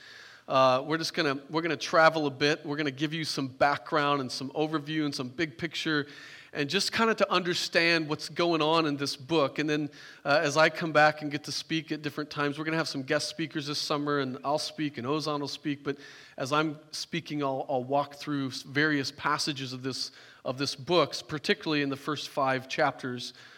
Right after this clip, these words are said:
Uh, we'll, we'll hone in on that. But today we're just gonna, we're gonna see the big picture. I think it's important sometimes to understand what's going on behind the, behind the letter. Not sometimes, it's always important to understand what was actually going on, uh, and what is this place called Corinth anyway?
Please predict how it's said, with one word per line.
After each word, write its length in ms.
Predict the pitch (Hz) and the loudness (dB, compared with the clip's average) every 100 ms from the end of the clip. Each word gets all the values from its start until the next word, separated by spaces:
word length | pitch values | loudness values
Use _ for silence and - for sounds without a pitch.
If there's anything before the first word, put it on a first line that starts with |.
| - | -10
Uh, 220 | 143 123 | -4 -4
we'll, 240 | 127 131 127 | -2 -4 -4
we'll 180 | 135 131 | -6 -8
hone 260 | 151 143 | -4 -2
in 140 | 135 131 | -2 -2
on 100 | 123 | 0
that. 240 | 135 120 | 0 0
But 80 | 147 | -4
today 260 | - 185 226 | -2 0 2
we're 140 | 165 | 0
just 220 | 165 147 | -4 -2
gonna, 200 | 160 127 - - - - - | -2 -2 -4 -16 -20 -16 -6
we're 80 | |
gonna 160 | 160 147 | -2 -2
see 300 | - - 170 | -2 -4 -2
the 100 | 147 | -2
big 240 | 131 139 | -4 -4
picture. 340 | - 151 - 143 | -4 -6 -2 -2
I 40 | |
think 180 | 139 160 | -2 -4
it's 120 | 165 | -4
important 440 | 156 143 175 185 170 | -4 -2 -2 -2 -4
sometimes 460 | 160 - 147 139 | -4 0 0 -2
to 120 | - | -4
understand 460 | 156 165 156 160 143 | -4 -4 -4 -2 -2
what's 160 | 143 - | -4 -4
going 240 | 160 151 | -2 2
on 120 | 143 | 2
behind 460 | 139 123 156 156 143 | 0 0 0 0 0
the, 160 | 131 123 - - - | 0 -2 -10 -20 -8
behind 380 | - 127 180 165 | -4 0 2 2
the 60 | 147 | 4
letter. 440 | 143 151 113 104 - - - | 6 4 2 -4 -14 -20 -14
Not 300 | - 156 147 | 2 4 4
sometimes, 500 | - 165 160 139 120 | 0 -2 -2 -2 -4
it's 140 | 123 - | -6 -6
always 280 | 151 151 143 | -2 0 0
important 340 | 131 135 135 | -4 -8 -8
to 80 | 123 | -6
understand 340 | 139 135 143 135 | -6 -6 -4 -4
what 140 | 180 | -4
was 140 | 156 | 0
actually 300 | 156 156 147 | 2 2 -4
going 360 | 131 143 139 131 | -2 0 0 0
on, 420 | 139 151 131 120 - - - - | 2 2 2 0 -6 -16 -20 -4
uh, 220 | 131 131 | 2 2
and 100 | 135 | 2
what 140 | 139 160 | 2 2
is 160 | 170 | 2
this 140 | 147 135 | -2 -6
place 320 | - 151 143 | -2 -2 -2
called 340 | - 143 123 | -4 -6 -6
Corinth 500 | - - 151 135 113 | -8 -4 -2 -2 -4
anyway? 520 | 170 160 165 120 117 | -4 -2 -2 -2 -4